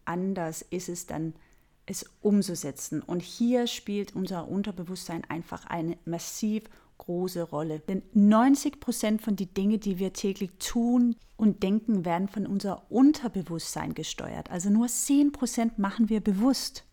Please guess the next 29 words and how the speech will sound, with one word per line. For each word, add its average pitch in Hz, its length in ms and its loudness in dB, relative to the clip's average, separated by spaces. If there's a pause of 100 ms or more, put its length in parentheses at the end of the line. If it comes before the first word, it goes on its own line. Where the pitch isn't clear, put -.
(100)
Aber 214 280 2
es - 180 -4
gibt - 340 -6 (160)
Hoffnung, 202 480 0 (140)
denn 208 140 2
diese 220 260 2
ganzen 214 360 0
unterbewusste 214 720 -2
Prozesse, 226 680 -2
die 185 160 -4
uns - 300 -6
so 226 200 -2
extrem 202 480 -2
steuern, 220 520 0 (360)
können 311 400 2
wir 247 300 0
umprogrammieren, 220 1400 4
indem 202 460 -2
dass - 240 -6
wir 196 260 0
neue, 196 600 0 (420)
ja, 285 340 -4 (320)
Rituale 214 760 2
oder 196 220 0
Routinen 220 840 -2
in - 220 -6
unseren 165 340 -2
Alltag - 460 -6
integrieren. 165 720 -8